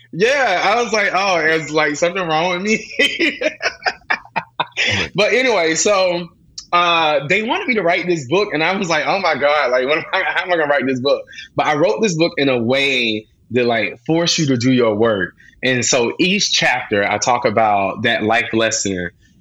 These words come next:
Speaker 1: um, how I uncover or discovered that life lesson, um, through my personal journey. I talk about how that life lesson is applicable in, like, a general sense.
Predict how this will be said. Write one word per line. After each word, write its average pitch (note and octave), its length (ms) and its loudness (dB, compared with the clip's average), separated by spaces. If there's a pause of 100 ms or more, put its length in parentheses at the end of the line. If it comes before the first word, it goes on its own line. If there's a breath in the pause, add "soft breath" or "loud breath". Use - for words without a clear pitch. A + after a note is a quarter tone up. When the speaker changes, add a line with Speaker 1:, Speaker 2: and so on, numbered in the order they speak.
(120)
Speaker 1:
um, A2 420 0
how C3+ 680 0
I A2+ 580 0 (140)
uncover A2+ 680 0
or G2 80 -2
discovered A2 500 0
that G#2 140 0
life G2+ 240 -2
lesson, F#2 480 -2 (360 loud breath)
um, G#2+ 340 0
through B2 120 0
my G#2+ 120 0
personal A2 420 0
journey. G2+ 340 2
I A2 100 0
talk B2 200 0
about A#2 220 2
how A#2 140 0
that A2 160 -2
life A2 220 0
lesson G2+ 480 -2 (340 loud breath)
is A2 160 0
applicable G#2+ 840 2
in, G#2+ 160 2
like, G2+ 220 0
a G#2+ 100 2
general A2 500 0
sense. - 580 -2